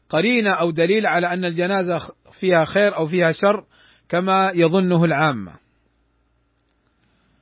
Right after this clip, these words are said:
قال الشوكاني رحمه الله تعالى:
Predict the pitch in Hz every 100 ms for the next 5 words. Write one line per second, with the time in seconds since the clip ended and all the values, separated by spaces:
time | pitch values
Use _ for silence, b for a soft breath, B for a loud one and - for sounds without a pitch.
0 | _ _ _ _ _ _ _ _ - 208
1 | 226 233 208 233 233 208 190 202 180 175
2 | 175 160 160 185 202 214 233